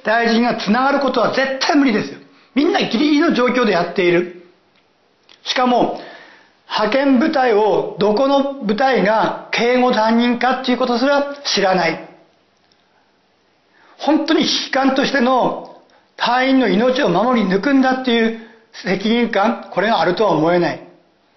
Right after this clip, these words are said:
で、さらに、今度は自分の女房役でもある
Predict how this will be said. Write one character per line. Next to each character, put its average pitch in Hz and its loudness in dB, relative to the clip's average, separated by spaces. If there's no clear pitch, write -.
で、 202 -2
さ 233 -2
ら 240 2
に、 240 0
今 202 -2
度 202 2
は 226 -2
自 208 0
分 247 2
の 214 2
女 220 2
房 247 2
役 247 0
で 226 2
も 196 2
あ 233 0
る 196 -2